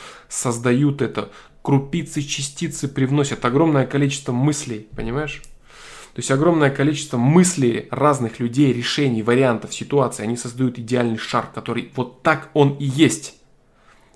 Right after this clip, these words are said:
И потом этот шар, пух, через кого-то одного выходит. Он такой: «А это же вот так». Все такие: «Блин, точно, это же вот так. Точно, точно, точно, это же вот так, это так и есть». В эфире-то откуда всё это берётся?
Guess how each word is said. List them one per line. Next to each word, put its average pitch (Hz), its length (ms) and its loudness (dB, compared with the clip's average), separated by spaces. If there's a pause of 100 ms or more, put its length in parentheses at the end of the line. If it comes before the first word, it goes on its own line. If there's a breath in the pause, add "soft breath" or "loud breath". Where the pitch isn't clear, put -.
(100)
И - 40 -8
потом 139 240 -2
этот 120 140 -4
шар, 160 280 -2 (280)
пух, - 220 -8 (200)
через 117 260 -10
кого-то 127 320 -4
одного 113 220 -6
выходит. 120 320 -4
Он 131 80 2
такой: 156 160 4
«А 202 40 8
это 220 160 6
же 196 100 6
вот 208 200 6
так». 185 180 4
Все 135 100 -6
такие: 120 200 -8
«Блин, 139 300 -4 (140)
точно, 139 260 -6
это 104 120 -14
же 107 100 -10
вот - 140 -10
так. - 160 -14 (680 loud breath)
Точно, 139 240 -4
точно, 123 300 -8
точно, - 260 -8
это 104 140 -10
же 104 80 -8
вот 104 160 -12
так, - 180 -14
это 139 100 -16
так - 240 -14
и 123 40 -12
есть». 139 240 -16 (1700 loud breath)
В 120 100 0
эфире-то 120 400 0
откуда 117 260 -4
всё 107 140 -10
это 101 140 -10
берётся? 104 360 -6